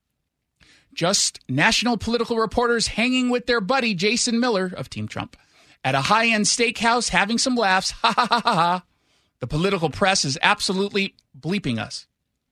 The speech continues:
So, and, and I've got a whole bunch of different responses. A-, and as much as I think it's a bad look, I don't think it's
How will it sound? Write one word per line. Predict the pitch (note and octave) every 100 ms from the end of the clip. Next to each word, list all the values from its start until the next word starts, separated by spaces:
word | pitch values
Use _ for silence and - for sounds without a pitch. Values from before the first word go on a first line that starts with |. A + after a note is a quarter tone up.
| _ _ _ _ _ _ _ _ _ _ _ _
So, | - B3 - _ _ _ _ _
and, | G#3+
and | G#3 F#3
I've |
got | F#3+
a | E3
whole | G3+ E3+
bunch | F3 -
of | B2+
different | C#3+ B2 -
responses. | C3 - C#3+ C#3 - - _ _
A-, | - -
and | B3+ A#3 - _ _ _ _ _ _ _ _ _ -
as | - A3
much | C4 G4+
as | A3
I | G3 F3+ D#3 - _ _ _ _
think | - G#3
it's | E3 D3+
a |
bad | C3 E3 C3+
look, | B2+ D#3+ - -
I | C3+
don't | D#3
think | C#3+ C#3+ B2+
it's | G#2+ - -